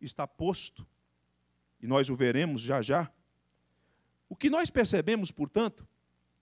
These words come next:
é que essa questão, dentro do contexto, durante a lei da legislação, que envolvia a questão do serviço sagrado e da assistência, que nós vamos perceber, sabe,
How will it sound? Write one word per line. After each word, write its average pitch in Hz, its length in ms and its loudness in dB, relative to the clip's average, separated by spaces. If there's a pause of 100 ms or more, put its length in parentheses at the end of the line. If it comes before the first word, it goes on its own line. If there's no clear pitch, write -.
(480)
é 135 100 -6
que 151 180 0
essa 185 220 0
questão, 135 520 -4 (520)
dentro 165 300 0
do 151 140 -2
contexto, 139 560 0
durante 165 640 2
a 143 60 4
lei 143 280 2
da 143 80 2
legislação, 143 880 2 (260)
que 147 100 -4
envolvia 143 380 2
a - 40 2
questão 147 360 0
do 151 120 -6
serviço 127 420 0
sagrado 135 500 2 (300)
e - 40 -20
da 135 120 4
assistência, 139 760 0 (1300)
que 175 80 -2
nós 196 160 2
vamos 190 200 -2
perceber, 165 680 2 (220)
sabe, 175 440 2